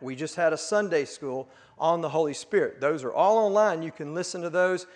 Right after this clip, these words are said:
We can't say everything about the Holy Spirit today, so we're gonna try to stick to the text,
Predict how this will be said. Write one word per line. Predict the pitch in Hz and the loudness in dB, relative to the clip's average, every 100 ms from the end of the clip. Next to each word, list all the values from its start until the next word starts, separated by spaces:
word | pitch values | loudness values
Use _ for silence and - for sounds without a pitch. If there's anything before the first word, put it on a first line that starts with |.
| - - - | -20 -20 -16
We | 143 | -14
can't | - 226 196 | -4 -2 -2
say | - 196 - | -2 -2 -2
everything | 226 262 285 - 262 233 | -4 -2 -4 0 0 6
about | 208 180 | 6 6
the | 165 | 2
Holy | 180 196 | 2 2
Spirit | 175 - 185 185 | 0 0 0 0
today, | 160 170 | 0 0
so | 165 170 | 0 -6
we're | 170 | -4
gonna | 165 | -4
try | - - 240 302 | -6 -6 0 0
to | 285 | 0
stick | - 208 208 | -2 -2 -2
to | 170 | -12
the | 139 | -14
text, | - 156 151 - | -4 0 0 -2